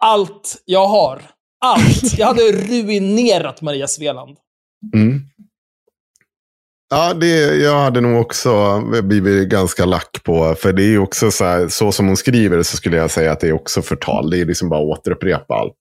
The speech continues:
Speaker 2: det här. Och, och hon konstaterar ju flera gånger att han är en våldtäktsman, inte bara att han är anklagad
Speaker 1: Det är dels
Speaker 2: för det.
Speaker 1: det.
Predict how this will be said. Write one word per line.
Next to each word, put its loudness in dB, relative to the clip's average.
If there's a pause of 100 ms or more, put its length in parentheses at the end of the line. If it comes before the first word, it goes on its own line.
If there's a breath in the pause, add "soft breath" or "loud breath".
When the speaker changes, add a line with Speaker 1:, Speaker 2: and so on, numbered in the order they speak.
Speaker 2:
det -4
här. -2
Och, -6
och 0
hon -2
konstaterar -2
ju 0
flera -2
gånger -4
att -6
han -4
är -2
en -6
våldtäktsman, -8
inte -8
bara -2
att -12
han -6
är -10 (340 loud breath)
anklagad -2
Speaker 1:
Det -4
är 0
dels -2
Speaker 2:
för -2
det. -2
Speaker 1:
det. -2